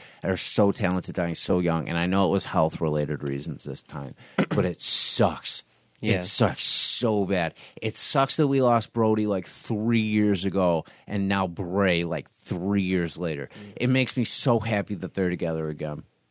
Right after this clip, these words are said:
Speaker 1: Makes me so happy they're together. But my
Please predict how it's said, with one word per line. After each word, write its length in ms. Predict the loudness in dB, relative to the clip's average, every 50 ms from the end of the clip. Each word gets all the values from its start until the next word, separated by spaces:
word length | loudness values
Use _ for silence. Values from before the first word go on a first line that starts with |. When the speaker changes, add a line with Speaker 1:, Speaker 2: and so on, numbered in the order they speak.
| -4 -2
Speaker 1:
Makes 220 | 0 0 0 0
me 60 | -2
so 680 | 0 2 2 2 2 2 4 4 4 6 6 4 4 2
happy 380 | 2 0 -2 -2 -4 -6 -8
they're 180 | -8 -8 -8 -6
together. 400 | -6 -4 -4 -4 -4 -6 -8 -10 _ -20 -20 -20 -20 _ _ _ _ _ _ _ _ _ _ _ _
But 220 | 0 0 0 0 -2
my 560 | -2 -2 -2 0 0 0 0 0 -2 -2